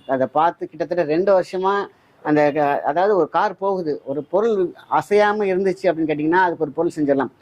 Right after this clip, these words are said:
மூவிங்ல இருக்கக்கூடிய கார், ஓட்டக்கூடிய ஓட்டுகிற நபரோட கான்சன்ட்ரேஷன், ரோட்ல இருக்கக்கூடிய அன்வான்ட், அதாவது ஆத்மாக்கள் தான் நிறைய விஷயம். நான் வந்து பார்த்தீங்கன்னா, இன்னைக்கு வந்து ஆக்சிடென்ட்ஸ் வருதுன்னா சொல்லுவேன், "டேய், கண்ணை மூடிட்டேன்."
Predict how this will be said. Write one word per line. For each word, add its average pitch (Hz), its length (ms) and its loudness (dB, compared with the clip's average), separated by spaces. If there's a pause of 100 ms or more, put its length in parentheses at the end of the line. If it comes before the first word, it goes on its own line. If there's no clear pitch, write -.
(240)
மூவிங்ல 247 480 2
இருக்கக்கூடிய 170 380 0
கார், 156 280 0 (140)
ஓட்டக்கூடிய 196 440 0
ஓட்டுகிற 180 420 2
நபரோட 160 480 0
கான்சன்ட்ரேஷன், 156 760 -2 (320)
ரோட்ல 208 300 2
இருக்கக்கூடிய 170 560 0
அன்வான்ட், 185 520 0
அதாவது 165 420 0
ஆத்மாக்கள் 190 600 -4
தான் 190 120 -2
நிறைய 170 240 0
விஷயம். 151 320 -4 (400)
நான் 170 160 0
வந்து 185 160 -2
பார்த்தீங்கன்னா, 170 200 -4
இன்னைக்கு 170 300 -2
வந்து 170 100 0
ஆக்சிடென்ட்ஸ் 165 380 -4
வருதுன்னா 156 320 -2
சொல்லுவேன், 165 180 2
"டேய், 175 300 2
கண்ணை 180 300 0
மூடிட்டேன்." 151 420 0